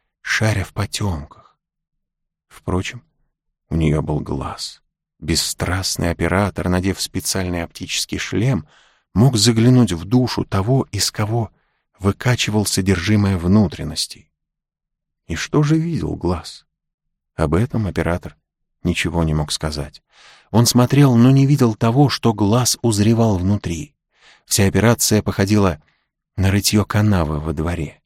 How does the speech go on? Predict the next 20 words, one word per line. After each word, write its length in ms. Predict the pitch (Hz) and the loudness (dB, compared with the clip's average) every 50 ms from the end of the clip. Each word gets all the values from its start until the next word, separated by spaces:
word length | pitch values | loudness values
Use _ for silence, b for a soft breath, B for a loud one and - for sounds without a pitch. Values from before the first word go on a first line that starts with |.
| _ _ _ _ _ _ _ _ _ _ _ _ | _ _ _ _ _ _ _ _ _ _ _ _
Женщина 640 | - 95 90 95 127 160 156 143 - - 131 131 127 | -4 -2 2 4 6 6 6 4 4 4 4 4 4
на 120 | 123 113 | 4 4
кровати 440 | - 113 117 123 143 151 147 - 117 | 2 2 2 4 4 4 2 2 0
была 240 | 113 123 123 127 120 | 0 0 2 4 4
не 140 | 110 110 110 | 4 4 4
более 420 | 101 117 143 147 135 131 123 113 | 2 2 2 2 2 2 0 0
чем 260 | - - 120 110 98 | 0 2 2 2 2
твердым 600 | 87 - 90 87 104 127 135 123 101 113 110 107 92 | 0 -2 -2 0 2 2 2 2 2 2 4 4 4
мраморным 540 | 87 95 110 117 110 107 107 104 101 92 | 2 2 2 2 2 0 0 0 -2 -2
пластом, 600 | - 98 101 101 - - - - 143 143 110 87 | 0 -2 -2 -2 -2 -4 -2 0 2 2 2 2
до 80 | 85 85 | 0 0
которого 360 | - 101 - 113 107 104 107 | -2 -2 -2 0 0 2 2
они 140 | 104 104 101 | 2 2 0
случайно 560 | - - - 101 - - 110 110 104 101 101 | 0 -2 -6 -6 -4 -2 0 0 0 0 0
докопались. 800 | - 95 - 107 113 - - 147 135 120 85 71 - - - _ _ _ _ _ _ _ _ _ _ _ _ _ _ _ _ _ _ | -2 -4 -4 -6 -6 -4 -2 -2 -2 -2 -4 -8 -10 -14 -16 _ _ _ _ _ _ _ _ _ _ _ _ _ _ _ _ _ _
Ну 140 | - 98 131 | 0 2 2
так 160 | 151 - - | 2 0 -4
что? 440 | - - - - - 175 151 - - _ _ _ _ _ _ _ _ _ _ _ _ _ _ _ _ _ - | -6 -8 -6 -2 0 0 0 0 -2 _ _ _ _ _ _ _ _ _ _ _ _ _ _ _ _ _ 0
Долбите 500 | - 85 90 87 80 104 110 - - 92 | 2 2 2 2 2 0 0 0 -2 -4
дальше, 580 | 92 87 95 110 113 95 - - - - - | -2 0 0 2 2 0 -2 -8 -14 -16 -16